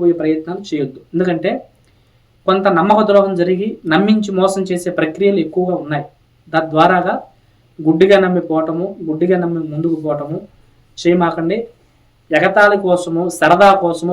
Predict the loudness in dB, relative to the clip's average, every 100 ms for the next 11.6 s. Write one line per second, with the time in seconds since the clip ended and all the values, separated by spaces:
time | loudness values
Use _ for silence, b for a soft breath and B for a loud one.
0 | 0 2 2 0 -2 -2 -4 -2 -2 -2
1 | -2 0 0 0 -2 -2 -6 -4 -4 -2
2 | 0 2 2 -2 -2 2 2 2 -2 -4
3 | -8 -8 -6 -2 -2 -2 -2 -2 -4 -6
4 | -2 -2 -2 -6 -14 _ _ _ _ _
5 | _ 2 4 4 4 2 -2 -6 -2 -2
6 | -2 -6 -10 _ _ _ _ _ 0 4
7 | 4 4 2 -2 -6 -6 -8 -8 0 2
8 | 4 2 2 -2 2 2 2 -2 -2 -4
9 | -4 -8 -10 -14 _ _ _ -2 2 4
10 | 4 4 4 2 0 -4 -10 -16 -20 _
11 | _ _ _ _ 0